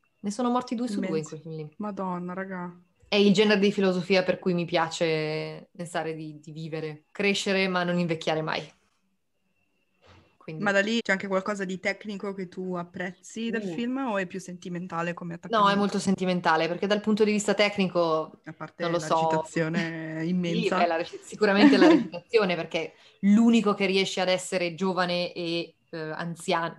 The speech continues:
Speaker 1: anziano, adulto al-,
Speaker 2: Mm.
Speaker 1: nello stesso tempo è Robin Williams. Impressionante. Lui riesce a sembrare un bambino anche avendo quaranta anni,
Speaker 2: Sì.
Speaker 1: soltanto co-, dai suoi occhi.
Speaker 2: Tra
Speaker 1: Quello
Speaker 2: l'altro
Speaker 1: è
Speaker 2: di
Speaker 1: veramente
Speaker 2: recente ti hanno anche appioppato un'altra somiglianza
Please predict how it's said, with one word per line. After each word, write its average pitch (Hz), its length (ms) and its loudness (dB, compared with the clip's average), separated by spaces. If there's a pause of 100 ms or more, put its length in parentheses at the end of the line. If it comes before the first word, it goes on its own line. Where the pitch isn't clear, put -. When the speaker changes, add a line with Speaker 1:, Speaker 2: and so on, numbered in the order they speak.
Speaker 1:
anziano, 151 420 -8
adulto 190 420 -2
al-, 170 100 0
Speaker 2:
Mm. - 60 -2
Speaker 1:
nello 190 160 -2
stesso 175 300 -10
tempo 180 380 -2
è 151 280 -8
Robin 151 240 -10
Williams. 147 380 -14
Impressionante. 170 880 -6
Lui 180 160 -2
riesce 175 260 -2
a - 20 2
sembrare 185 380 0
un 190 120 0
bambino 185 500 0
anche 165 500 -4
avendo 165 340 -6
quaranta 160 400 -6
anni, 160 400 -8 (240)
Speaker 2:
Sì. 151 200 -4
Speaker 1:
soltanto 175 420 -4
co-, 170 140 -8
dai 165 240 -2
suoi 160 180 -4
occhi. 156 300 -8 (300)
Speaker 2:
Tra - 80 -16
Speaker 1:
Quello 190 160 2
Speaker 2:
l'altro 254 200 6
Speaker 1:
è 233 60 2
Speaker 2:
di 196 80 0
Speaker 1:
veramente 190 260 0
Speaker 2:
recente 226 180 2
ti 190 120 2
hanno 185 140 6
anche 185 180 2
appioppato 185 500 0
un'altra 185 320 0
somiglianza 180 1040 -10